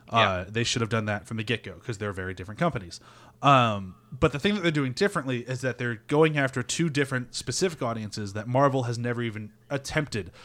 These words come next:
Speaker 1: The first one's gonna piss you off. I'm sorry. The second one won't. They're going after women, uh, which Marvel has not given a shit about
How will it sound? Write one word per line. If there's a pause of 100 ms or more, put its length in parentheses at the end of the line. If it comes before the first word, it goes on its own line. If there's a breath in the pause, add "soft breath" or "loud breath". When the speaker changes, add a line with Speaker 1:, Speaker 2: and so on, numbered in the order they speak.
(180 soft breath)
Speaker 1:
The
first
one's
gonna
piss
you
off.
I'm
sorry.
The
second
one
won't. (320 soft breath)
They're
going
after
women, (320 soft breath)
uh,
which
Marvel
has
not
given
a
shit
about